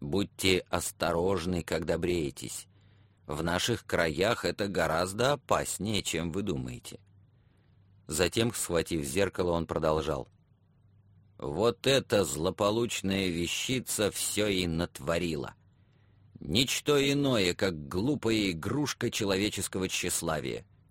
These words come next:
Долой её!» Он открыл тяжёлое окно одним взмахом своей ужасной руки и вышвырнул зеркало,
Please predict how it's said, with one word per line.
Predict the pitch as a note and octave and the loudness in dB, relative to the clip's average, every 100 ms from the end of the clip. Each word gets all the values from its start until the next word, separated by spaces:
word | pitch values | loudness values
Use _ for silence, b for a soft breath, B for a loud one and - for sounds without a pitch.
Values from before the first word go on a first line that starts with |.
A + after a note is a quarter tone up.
| _ | _
Долой | - C2+ C#3 C3+ F2 | -16 0 2 2 0
её!» | B1 C2+ B1 A#1 - _ _ _ _ _ - - - _ | -2 -6 -8 -10 -16 _ _ _ _ _ -20 -20 -20 _
Он | - F2 | -2 0
открыл | E2+ - - E2+ | 0 0 0 0
тяжёлое | - E2+ D2 D#2 C#2 C2 C2 | -2 -4 0 0 0 -2 -4
окно | - - F#2+ G2+ b b b | -4 0 2 0 b b b
одним | - E2 D#2+ F#2+ E2+ | -2 -2 0 0 0
взмахом | C#2 C#2+ D2+ E2+ F2 F2 F2 | -2 -4 0 0 0 -4 -4
своей | - E2 E2+ E2+ | -2 0 0 -2
ужасной | D#2 E2 E2 - E2+ | -2 -2 -2 -2 -2
руки | E2 D2+ - E2 D#2+ b b b b _ - | -2 -4 -4 -4 -4 b b b b _ 0
и | B2 | 0
вышвырнул | G#2+ C#2+ A2+ B2+ - - E2+ D#2 D2+ C#2+ | 2 2 2 2 0 -2 -2 -2 -2 -4
зеркало, | C2+ C#2 G#2+ G#2 - G2 F#2+ | -6 -2 0 0 0 2 0